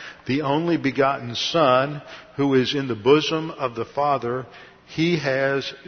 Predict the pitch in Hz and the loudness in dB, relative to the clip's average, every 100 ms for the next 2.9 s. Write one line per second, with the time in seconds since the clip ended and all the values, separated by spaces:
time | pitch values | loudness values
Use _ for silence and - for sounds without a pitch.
0 | 123 127 - 165 170 139 123 117 131 123 | -6 -6 -2 -2 -2 -2 -4 -6 -6 -8
1 | 110 107 120 175 147 131 127 120 - 113 | -6 -4 0 0 0 2 0 0 -4 -4
2 | 95 110 - - 147 127 110 120 120 | -4 -10 -8 -2 0 2 0 -4 -10